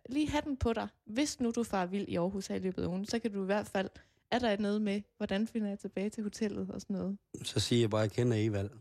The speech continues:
Speaker 1: Okay, fair nok. Jeg, jeg skriver mit telefonnummer på din arm, hvis du skulle blive
Speaker 2: Øh,
Speaker 1: væk.
Speaker 2: jeg tror faktisk næsten, at jeg kan finde ud til Muskelsvindfonden næsten fra alle steder i Aarhus her.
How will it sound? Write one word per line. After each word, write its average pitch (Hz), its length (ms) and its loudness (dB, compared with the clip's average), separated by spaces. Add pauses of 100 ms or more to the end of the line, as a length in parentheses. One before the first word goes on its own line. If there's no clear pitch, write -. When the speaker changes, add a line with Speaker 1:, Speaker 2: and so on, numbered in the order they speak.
(600)
Speaker 1:
Okay, - 240 -4 (180)
fair - 120 -4
nok. - 160 -6 (800)
Jeg, 190 220 4
jeg 240 140 4
skriver 262 280 2
mit 208 180 -2
telefonnummer 226 500 0
på 214 120 -6
din 185 180 -4
arm, 170 240 -2
hvis 165 160 -6
du 185 140 -8
skulle 185 220 -8
blive - 160 2
Speaker 2:
Øh, 113 80 6
Speaker 1:
væk. 110 100 4
Speaker 2:
jeg 110 100 2
tror 147 200 0
faktisk - 460 -4
næsten, 127 320 -2
at 107 40 4
jeg 104 160 0
kan 120 180 0
finde 117 260 2
ud 113 100 4
til 104 600 0
Muskelsvindfonden 104 880 0
næsten 120 320 0
fra 113 120 0
alle 104 140 2
steder 104 380 0 (240)
i 113 100 2
Aarhus 95 260 2
her. 101 140 0